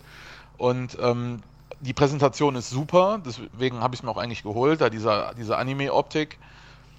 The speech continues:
Ähm, aber irgendwie, da, ich, ich werd mit diesem Kampfsystem einfach nicht warm, warm. Und auch dieses, was du eben meintest mit diesem Schlauchig. Ich hab auch immer den Eindruck, irgendwie, man kriegt eine total hübsch gebastelte Stadt irgendwie zu sehen, aber das ist immer wie so ein, wie so eine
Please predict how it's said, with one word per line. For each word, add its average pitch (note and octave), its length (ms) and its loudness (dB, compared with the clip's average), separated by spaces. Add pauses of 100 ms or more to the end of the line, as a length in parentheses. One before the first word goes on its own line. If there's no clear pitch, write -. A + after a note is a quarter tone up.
(380)
Ähm, A#2+ 360 4
aber A#2 500 6
irgendwie, A#2+ 220 -6
da, A#2+ 180 0
ich, - 180 -14
ich - 120 -8
werd D#3 160 2
mit C3+ 80 -8
diesem A#2+ 160 -8
Kampfsystem A#2+ 720 -4
einfach A#2 300 -6
nicht A2+ 200 -10
warm, G2+ 340 4 (260)
warm. A2 300 4
Und A#2+ 140 -8
auch A#2 180 2
dieses, C3 360 -4
was C#3 160 2
du C#3+ 60 -4
eben C3 120 0
meintest C3+ 240 6
mit C3+ 80 -8
diesem A#2 160 -8
Schlauchig. C#3+ 600 2 (420)
Ich - 80 0
hab D#3+ 80 8
auch D#3+ 80 4
immer D#3 160 4
den C#3+ 120 4
Eindruck, D#3 280 4
irgendwie, C#3 180 -2
man C3 120 2
kriegt E3+ 200 0
eine D3 80 -6
total D#3 320 4
hübsch D#3+ 320 -4
gebastelte C#3 540 6
Stadt - 360 2
irgendwie B2+ 200 -6
zu - 160 -10
sehen, C3 280 0
aber C#3+ 100 0
das C3 120 0
ist D3+ 120 -10
immer G3 240 -2
wie F3+ 80 -4
so F3 120 -4
ein, F3+ 240 -6
wie D3 60 -6
so D3+ 80 -4
eine E3+ 160 -4